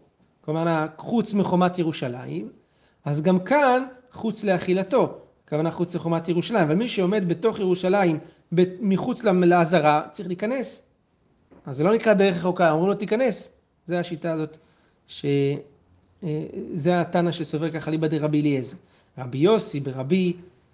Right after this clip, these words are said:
יהודה אומר משום רבי אליעזר, "חוץ לעשייתו", הכוונה, מי שעומד חוץ לחומת האזהרה, זהו, זה נקרא חוץ לעשייתו, לא חוץ לאכילתו, וזה לא אומרים לו, "תיכנס". אז יש פה מחלוקת תנאים בדעתו של רבי אליעזר,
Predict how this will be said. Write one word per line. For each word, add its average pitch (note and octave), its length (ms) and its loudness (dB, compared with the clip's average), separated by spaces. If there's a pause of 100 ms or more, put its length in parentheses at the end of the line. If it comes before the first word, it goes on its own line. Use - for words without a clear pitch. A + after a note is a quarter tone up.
(600)
יהודה F#3 320 6
אומר A#3+ 240 4
משום G#3 300 0
רבי G3 160 4
אליעזר, G#3 480 2 (200)
"חוץ - 380 -8
לעשייתו", F3+ 800 0 (420)
הכוונה, E3 460 0 (380)
מי F#3 160 0
שעומד F3 320 0
חוץ F#3 200 -6
לחומת F3 340 -2
האזהרה, D#3+ 480 4 (320)
זהו, E3 300 0 (100)
זה D3+ 100 -8
נקרא D#3 180 -6
חוץ F3 220 -8
לעשייתו, D#3+ 360 -2
לא F#3+ 80 0
חוץ F#3 180 -6
לאכילתו, G#3 420 -4 (420)
וזה F3 380 2
לא G3 160 2
אומרים F#3+ 220 2
לו, F3+ 180 2 (220)
"תיכנס". D3+ 640 -8 (180)
אז D#3+ 80 -4
יש F3+ 100 -6
פה F#3 120 -4
מחלוקת F3+ 420 -2
תנאים F3+ 420 0 (460)
בדעתו C#3+ 420 -2
של D3+ 140 -8
רבי C#3+ 260 -4
אליעזר, E3+ 420 0